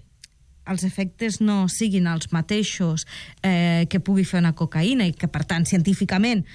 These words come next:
mm, sigui diferent, ja no és això, és com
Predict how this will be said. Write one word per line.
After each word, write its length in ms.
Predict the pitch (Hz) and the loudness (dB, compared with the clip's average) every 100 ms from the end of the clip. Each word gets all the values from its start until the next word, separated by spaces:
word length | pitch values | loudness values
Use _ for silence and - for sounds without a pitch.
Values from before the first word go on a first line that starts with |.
| - - | -10 -2
mm, 460 | 202 180 175 139 - - - _ | 0 0 -2 -6 -10 -16 -20 _
sigui 300 | 156 233 196 | -4 0 0
diferent, 520 | 185 170 196 254 247 392 427 - - 185 - - - - - | 0 -2 -2 0 -2 -4 -8 -20 -16 -16 -16 -14 -12 -10 -4
ja 220 | 220 269 | -2 0
no 80 | 285 | -2
és 120 | 277 | -2
això, 440 | 240 190 - 214 175 | -2 -2 -2 -2 0
és 180 | 208 - | 0 -2
com 400 | 302 277 220 | -2 0 0